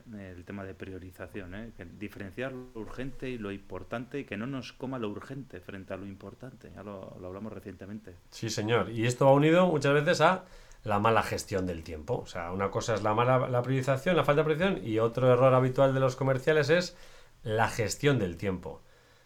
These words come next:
Speaker 2: Al final hay muchas tareas que aceptamos y que decimos que sí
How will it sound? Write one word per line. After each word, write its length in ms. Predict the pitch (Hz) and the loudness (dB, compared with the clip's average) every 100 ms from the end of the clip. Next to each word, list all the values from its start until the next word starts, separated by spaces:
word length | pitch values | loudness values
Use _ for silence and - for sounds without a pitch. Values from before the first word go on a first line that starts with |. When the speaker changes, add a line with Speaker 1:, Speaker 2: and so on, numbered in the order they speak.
| - | -12
Speaker 2:
Al 100 | 98 | -8
final 240 | 113 123 | 2 4
hay 80 | 131 | 6
muchas 440 | 131 135 160 135 | 4 4 4 2
tareas 500 | - 143 160 120 - | 4 6 6 6 2
que 160 | - 98 | -6 -8
aceptamos 640 | 82 95 85 143 143 95 | -8 -8 -2 0 2 0
y 100 | 90 | -4
que 60 | 85 | -8
decimos 360 | 87 120 127 | -6 -2 -2
que 140 | - 131 | -2 -4
sí 360 | 175 202 208 | -2 -4 -4